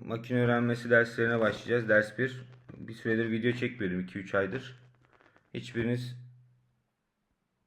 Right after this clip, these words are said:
ne oldu, ne etti soran yok. Sevenimiz yokmuş, olsun. Bir Lannister diye bir arkadaş var. Ona teşekkür ediyorum. Hani video çekecektin, A Q yazmış.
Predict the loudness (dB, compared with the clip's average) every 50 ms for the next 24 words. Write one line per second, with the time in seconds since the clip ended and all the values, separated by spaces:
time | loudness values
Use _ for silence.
0 | _ -8 -4 0 2 4 4 2 2 0 0 2 2 0 -2 -4 -4 -4 -4 -4
1 | -4 -10 -18 -14 -6 -4 -2 -2 0 0 -2 -2 -2 -4 -6 -10 -20 _ _ _
2 | _ -6 -6 -4 -4 -2 -2 -2 -4 -4 -2 -4 -4 -4 -6 -12 -12 -12 -12 -10
3 | -8 -8 -8 -8 -10 -8 -2 -2 -2 0 0 -2 0 0 2 2 2 2 2 0
4 | -2 -4 -4 -2 0 0 2 4 4 4 4 2 0 0 0 0 0 -2 -4 -4
5 | -4 -4 -6 -8 -18 -20 -20 _ _ _ _ _ _ _ _ _ _ _ _ _
6 | _ _ _ _ -16 -10 -8 -8 -6 -6 -6 -6 -6 -6 -8 -8 -6 -6 -6 -4
7 | -2 -4 -4 -4 -8 -10 -12 -12 -10 -8 -8 -6 -6 -8 -8 -8 -10 -8 -8 -10
8 | -10 -10 -10 -12 -12 -8 -6 -4 -2 -2 -2 -4 -6 -8 -6 -4 -4 -4 -4 -6
9 | -8 -14 -18 -18 -20